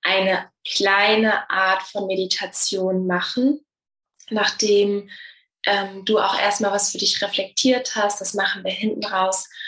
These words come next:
Und als drittes Tool, worauf ich gerne eingehen möchte, ist das Thema Affirmation.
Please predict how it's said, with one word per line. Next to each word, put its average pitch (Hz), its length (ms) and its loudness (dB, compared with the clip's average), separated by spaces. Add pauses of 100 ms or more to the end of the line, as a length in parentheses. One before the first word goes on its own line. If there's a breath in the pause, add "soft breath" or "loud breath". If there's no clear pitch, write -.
(500 loud breath)
Und 202 560 0 (480)
als 196 680 0 (120)
drittes 254 680 2
Tool, 202 640 0
worauf 185 340 -2
ich - 200 -4
gerne 185 500 0
eingehen 185 600 -4
möchte, 196 580 -4 (920 loud breath)
ist 214 360 2
das - 240 -4
Thema 190 760 -4 (540 soft breath)
Affirmation. 185 1000 -2